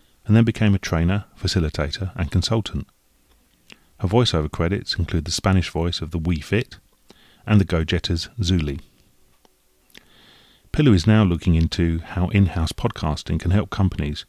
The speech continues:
create a sense of community amongst their dispersed employees.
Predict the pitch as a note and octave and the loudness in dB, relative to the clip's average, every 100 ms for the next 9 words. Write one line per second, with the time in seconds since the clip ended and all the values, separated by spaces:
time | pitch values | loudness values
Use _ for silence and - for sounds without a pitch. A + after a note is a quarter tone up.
0 | _ _ - F#2+ - - F#2+ - - A2 | _ _ -4 -2 -2 -2 -2 -4 0 4
1 | G2+ E2+ D2 D2 _ _ _ - E2+ D#2 | 4 2 -6 -8 _ _ _ -2 0 0
2 | - E2+ D2 - D#2 - D#2+ G#2+ G#2 D2+ | -4 -4 -4 -4 -4 -4 -6 -4 -4 -4
3 | D2 | -10